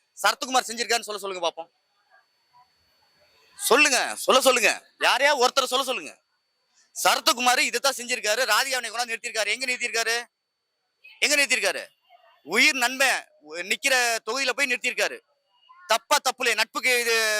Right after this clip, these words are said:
துரோகமா இல்லையா? நட்புக்கு துரோகமா இல்லையா இது? அப்புறம் எதுக்குங்க அந்த, அந்த, அந்த குரூப்பை பத்தி பேசி நம்ம என்னங்க, என்னது சாதிக்க போறோம்? விஜயகாந்துக்கு இன்னைக்கு நம்ம கேப்டனுக்கு நீ பண்ற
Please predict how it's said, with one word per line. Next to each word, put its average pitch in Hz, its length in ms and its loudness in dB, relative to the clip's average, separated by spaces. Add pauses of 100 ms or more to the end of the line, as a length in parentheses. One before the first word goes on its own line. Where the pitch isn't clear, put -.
(120)
துரோகமா 254 340 0
இல்லையா? 156 220 -2 (1600)
நட்புக்கு 285 380 2
துரோகமா 285 340 4
இல்லையா 240 240 2
இது? 123 120 -8 (1040)
அப்புறம் 180 240 -2 (140)
எதுக்குங்க 277 320 0
அந்த, 233 120 -2 (120)
அந்த, 190 120 -6 (140)
அந்த 190 200 -6
குரூப்பை 254 240 -8
பத்தி 247 200 -6
பேசி 226 200 -4
நம்ம 208 180 -4
என்னங்க, 226 220 -2 (100)
என்னது 226 260 -4
சாதிக்க 202 300 -2
போறோம்? 160 240 -10 (2000)
விஜயகாந்துக்கு 262 560 2
இன்னைக்கு 233 220 2 (100)
நம்ம 214 200 2 (260)
கேப்டனுக்கு 262 420 0
நீ 233 120 -6
பண்ற 247 160 2